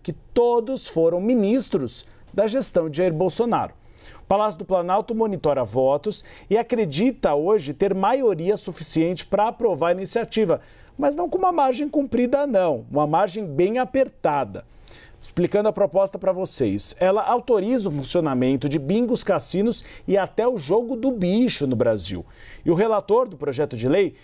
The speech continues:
que é o senador Irajá, ele estima que ao longo do tempo, a liberação dos jogos de azar pode gerar uma arrecadação de aproximadamente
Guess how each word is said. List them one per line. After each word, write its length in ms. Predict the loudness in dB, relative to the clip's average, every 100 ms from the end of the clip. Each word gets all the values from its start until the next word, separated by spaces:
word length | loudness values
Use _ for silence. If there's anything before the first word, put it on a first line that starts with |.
| -18
que 80 | 0 0
é 20 |
o 60 |
senador 560 | 2 -2 -2 2 2 0 -2
Irajá, 640 | 0 2 0 0 2 4
ele 120 | 2 2
estima 360 | -2 0 0
que 100 | 2
ao 120 | 2
longo 260 | 4 2 2
do 100 | -2
tempo, 480 | 2 0 0 -6 -12 -12 -20 -4
a 80 | 0
liberação 600 | 2 2 0 2 0 0
dos 160 | -2
jogos 280 | 2 0 0
de 100 | 0
azar 340 | 0 2 0 2
pode 200 | -2 0
gerar 300 | 2 2 2
uma 140 | 0
arrecadação 560 | 0 0 0 0 -4 0
de 80 |
aproximadamente 840 | 0 0 -2 -2 0 0 0 -2